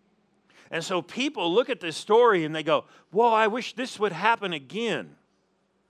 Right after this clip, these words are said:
It can, but you have to be purposeful.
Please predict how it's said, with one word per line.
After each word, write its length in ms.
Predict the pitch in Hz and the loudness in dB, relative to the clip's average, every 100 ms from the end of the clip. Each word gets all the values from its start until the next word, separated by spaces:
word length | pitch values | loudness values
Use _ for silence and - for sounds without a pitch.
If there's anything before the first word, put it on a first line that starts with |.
| _ _ _ _ _ _ _ _ | _ _ _ _ _ _ _ _
It 300 | 180 185 _ | -6 -6 _
can, 720 | - 233 269 294 147 123 139 139 _ _ _ _ _ _ | -12 -8 -6 -4 -4 -4 -8 -16 _ _ _ _ _ _
but 340 | 131 120 196 170 | -14 -2 -2 -2
you 80 | |
have 220 | 170 175 - | -4 -4 -6
to 80 | |
be 140 | 139 135 | -12 -10
purposeful. 720 | - 262 269 147 - 73 | -6 -6 -6 -14 -14 -20